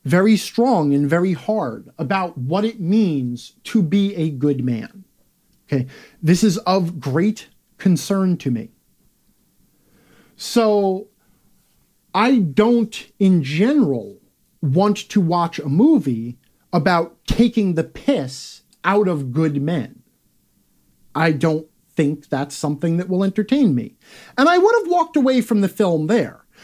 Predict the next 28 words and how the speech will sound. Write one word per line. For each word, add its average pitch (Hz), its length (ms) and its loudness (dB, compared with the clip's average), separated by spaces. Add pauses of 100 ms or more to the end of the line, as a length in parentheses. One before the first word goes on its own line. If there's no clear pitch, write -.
(200)
I 247 80 2
was 311 140 4
already 392 340 4
soured 226 440 2
on 185 120 0
the 165 60 0
movie 165 300 2
because 156 240 0
of 165 80 0
all 170 180 0
the 160 120 0
O 151 120 2
G 131 180 -2
L 180 140 0
debacle. 104 640 -10 (400)
But 294 100 4
what 311 140 2
happened 403 400 2
was 285 460 0 (260)
some 285 260 2
people 359 360 0
I 320 80 0
trusted 175 600 -4 (920)
gave 302 240 4
me 330 160 0
the 262 140 4
opinion 254 680 0 (300)
that 185 560 -2